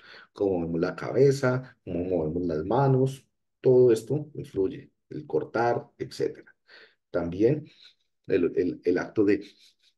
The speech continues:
olfatear, además el gusto y el sabor están cruzados, no los podemos disgregar nunca, pe-, a, a menos de que tengamos una alteración, pero además si hay comida, si hay una charla, si hay contacto visual, todo esto se va a mezclar en una realidad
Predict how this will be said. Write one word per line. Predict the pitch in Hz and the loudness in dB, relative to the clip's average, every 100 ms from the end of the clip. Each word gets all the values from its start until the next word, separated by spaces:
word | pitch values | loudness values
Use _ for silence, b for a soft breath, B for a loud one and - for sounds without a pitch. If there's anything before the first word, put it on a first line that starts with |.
| _ - | _ -4
olfatear, | - - 76 80 80 67 | -2 -2 -4 -2 -2 -4
además | 69 67 76 - | -8 -10 -6 -2
el | 98 | 0
gusto | 104 101 98 101 | 2 2 2 0
y | |
el | 90 | 0
sabor | - - - | -2 -6 -6
están | - 101 92 | -4 -8 -6
cruzados, | 104 - 71 - - | -8 -4 -4 -4 -6
no | - | -12
los | - | -8
podemos | - - - - | -6 -4 -6 -8
disgregar | 92 - - 78 76 78 | -6 -6 -4 -2 -2 -4
nunca, | 110 92 92 - | -4 -4 -4 -4
pe-, | 87 78 | -4 -4
a, | 78 | -8
a | - - - - | -12 -12 -20 -14
menos | 85 85 | -10 -4
de | 101 | -4
que | 101 | -4
tengamos | 101 78 76 82 95 | -8 -10 -10 -10 -10
una | 92 | -8
alteración, | 92 82 - 80 - - _ | -6 -6 -2 -4 -4 -12 _
pero | - 87 | -4 -2
además | 85 85 110 147 - - - - _ _ - | -2 -2 -4 -4 -6 -12 -16 -20 _ _ -6
si | |
hay | 78 76 | -6 -6
comida, | - 85 80 73 69 71 | -6 -6 -6 -6 -6 -10
si | - | -12
hay | - | -12
una | 71 71 | -10 -12
charla, | - 80 71 69 62 - | -12 -10 -8 -10 -12 -12
si | - | -12
hay | - | -12
contacto | - 78 - - - | -10 -12 -12 -10 -8
visual, | 69 67 - - 64 - - - - | -8 -8 -10 -10 -10 -12 -16 -20 -4
todo | 101 92 87 | 2 4 2
esto | - 98 - b b | 0 -8 -8 b b
se | - - 90 | -18 -6 -2
va | 82 85 | 0 0
a | |
mezclar | 123 85 - 82 | -2 -4 -8 -8
en | 87 | -8
una | 90 | -4
realidad | 90 78 76 104 - | -4 -4 -4 -4 -6